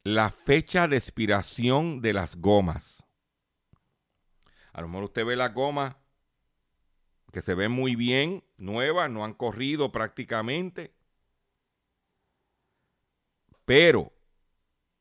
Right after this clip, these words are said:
esa goma tiene una fecha de expiración. Lo que significa que, como toda goma, se va deteriorando si no se usa.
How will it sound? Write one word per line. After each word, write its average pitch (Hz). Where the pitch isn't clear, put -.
esa 110
goma 117
tiene 104
una 127
fecha 135
de 117
expiración. 87
Lo 120
que 147
significa 175
que, -
como 104
toda 131
goma, 120
se 101
va 104
deteriorando 117
si -
no 98
se 104
usa. 113